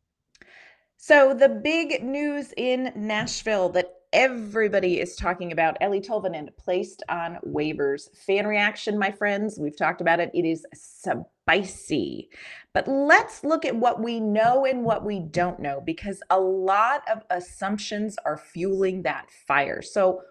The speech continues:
what do we know? First thing we know, I think it's pretty evident, Eeli Tolvanen has not been in favor with the coaching staff and or the front office since last season. So this is something that we saw at the end of last season. This is not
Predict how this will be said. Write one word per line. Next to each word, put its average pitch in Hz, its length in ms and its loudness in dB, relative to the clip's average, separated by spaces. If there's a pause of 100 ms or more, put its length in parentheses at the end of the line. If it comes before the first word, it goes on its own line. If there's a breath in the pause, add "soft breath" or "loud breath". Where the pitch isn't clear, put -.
(140 loud breath)
what 208 460 2
do 220 180 -2
we 190 200 -2
know? 127 500 -6 (180)
First 277 240 0
thing 269 160 -2
we 254 100 0
know, 220 400 2 (380 loud breath)
I 175 40 0
think 214 220 -4
it's - 120 -8
pretty - 260 0
evident, 180 360 4 (100)
Eeli 226 300 4
Tolvanen 226 480 0
has 214 180 -2
not 180 460 0
been 190 140 -4
in 175 120 -10
favor 160 380 -6
with 156 340 -4
the 175 80 -2
coaching 156 400 -10
staff 143 460 -4
and 156 160 -6
or 151 120 -6
the 165 60 -10
front - 300 -10
office 143 340 -10
since - 320 -12
last 131 240 -10
season. 143 320 -10
So 156 160 -8
this 180 300 -4
is 226 120 -10
something 196 360 -4
that 139 120 -2
we 131 120 -8
saw 143 360 -6
at - 140 -10
the - 140 -10 (100)
end 160 160 -2
of 165 140 -2
last 151 280 -2
season. 143 360 -6
This 139 180 -18
is 135 160 -14
not 156 640 -2